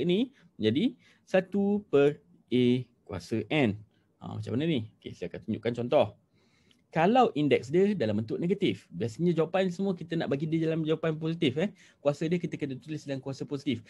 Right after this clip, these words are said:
Kalau ada kuasa negatif, kita kena positifkan dia. Contoh, tujuh kuasa negatif dua. Okey, tujuh kuasa negatif dua ini kita panggil sebagai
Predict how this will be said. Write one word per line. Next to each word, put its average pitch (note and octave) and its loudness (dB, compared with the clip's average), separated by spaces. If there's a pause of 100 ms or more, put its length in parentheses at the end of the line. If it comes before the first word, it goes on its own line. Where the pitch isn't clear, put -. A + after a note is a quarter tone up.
(260)
Kalau D#3 0
ada F3 2
kuasa C3+ -4
negatif, A2+ 0
kita D3 -4
kena A#2+ 0
positifkan G#2+ -2
dia. G2 -4
Contoh, A#2 2 (800)
tujuh C3 2 (320)
kuasa D#3+ -2 (160)
negatif B2 -2
dua. - -8 (680)
Okey, - -14
tujuh A3 4
kuasa F3 0
negatif A#2 -2
dua C#3 0
ini C3 0
kita - -8
panggil A2+ -2
sebagai C3 -4